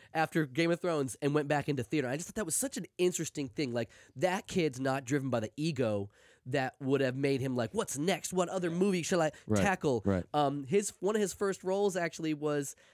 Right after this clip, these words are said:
Speaker 1: um, the little kid on the, on the balcony on the, the, um, the fire escape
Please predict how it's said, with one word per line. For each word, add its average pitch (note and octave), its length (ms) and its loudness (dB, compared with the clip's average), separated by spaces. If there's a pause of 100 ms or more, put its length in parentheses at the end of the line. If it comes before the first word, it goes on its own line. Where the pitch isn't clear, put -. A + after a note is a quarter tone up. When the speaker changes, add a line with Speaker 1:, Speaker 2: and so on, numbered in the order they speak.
(200)
Speaker 1:
um, C3+ 200 0
the C#3 80 2
little D#3+ 220 2
kid E3+ 180 -2
on D3 120 2
the, A#2 100 -2 (160)
on C3+ 100 0
the B2 60 -2
balcony B2 680 -2
on A#2+ 200 -2
the, A2 260 0 (120)
the, G#2+ 280 -2
um, F#2+ 300 -6 (1500)
the G#2+ 120 -8
fire D#3+ 340 2
escape G#2+ 480 -2